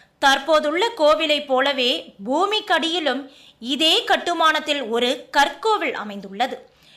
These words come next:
இதனால்தான் பல ஆயிரம் ஆண்டுகளானாலும் கோவில் பூமியில் இறங்காமல் கட்டியபடியேயும்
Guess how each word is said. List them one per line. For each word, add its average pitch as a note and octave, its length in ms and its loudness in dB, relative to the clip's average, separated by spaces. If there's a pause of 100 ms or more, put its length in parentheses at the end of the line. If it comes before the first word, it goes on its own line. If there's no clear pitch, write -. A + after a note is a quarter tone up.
(160)
இதனால்தான் D#4 800 2
பல B3 260 4
ஆயிரம் F4+ 420 4
ஆண்டுகளானாலும் A#3+ 1000 0 (380)
கோவில் D#4 440 4
பூமியில் C4 540 -2
இறங்காமல் B3+ 720 0
கட்டியபடியேயும் C#4 1200 0